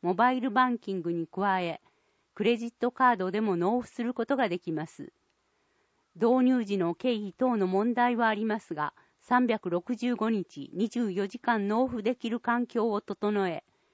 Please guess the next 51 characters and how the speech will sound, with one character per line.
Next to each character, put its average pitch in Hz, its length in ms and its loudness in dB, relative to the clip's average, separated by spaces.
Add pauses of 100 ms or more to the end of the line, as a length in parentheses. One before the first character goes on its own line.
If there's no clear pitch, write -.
(240)
市 269 120 2
民 214 260 2
の 170 100 -2
利 185 120 -4
便 247 260 -2
性 240 240 0
を 226 160 2
向 247 300 0
上 240 180 0
さ 233 180 -4
せ 247 140 -2
る 214 100 -4
だ 214 120 -2
け 233 100 -8
で 226 140 -2
な 196 120 -2
く、 - 240 -10 (460)
夜 233 140 0
間 214 320 2
の 165 200 -4 (360)
徴 240 240 2
収 233 300 -4
業 233 160 0
務 208 200 0
の 165 140 -4
削 - 280 -10
減 233 240 0
な 226 140 2
ど、 165 220 -2 (340)
人 254 240 4
件 233 260 -4
費 202 120 -6
の 170 120 -2
抑 180 240 -2
制 240 280 -2
に 254 100 2
も 214 120 0
つ - 140 -10
な 233 120 2
が 240 100 2
っ 233 60 -6
て - 160 -10
い 220 100 -4
る 233 100 -4
と 277 120 -2
の 247 100 0
こ 185 140 -2
と 175 120 -2
で 151 120 -8
し - 120 -20
た。 - 200 -10